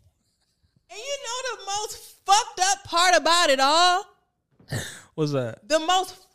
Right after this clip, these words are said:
Speaker 1: fucked up part about it all is I've been on my period for the damn near two weeks. The day I cut this nigga off, the shit ends.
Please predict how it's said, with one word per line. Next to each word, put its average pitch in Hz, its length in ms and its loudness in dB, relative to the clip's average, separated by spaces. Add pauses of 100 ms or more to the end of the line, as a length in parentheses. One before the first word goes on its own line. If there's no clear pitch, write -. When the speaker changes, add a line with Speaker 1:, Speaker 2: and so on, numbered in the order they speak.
(140)
Speaker 1:
fucked 403 340 -2 (140)
up 330 460 -6
part 262 340 -2 (500)
about 233 640 0
it 226 160 -2 (180)
all 190 560 0 (1000)
is 247 280 0
I've 381 260 2
been 349 180 -4
on 285 180 -2
my 277 160 0
period 254 480 -6
for 240 120 -4
the 220 280 -8
damn 277 340 0
near 247 160 -2
two 440 520 0
weeks. 339 480 -4 (380)
The 254 160 2
day 220 300 -4
I 466 440 4
cut 359 260 4
this 311 160 -2
nigga 285 220 4
off, 240 340 4
the 233 80 -4
shit - 340 0
ends. 190 540 -6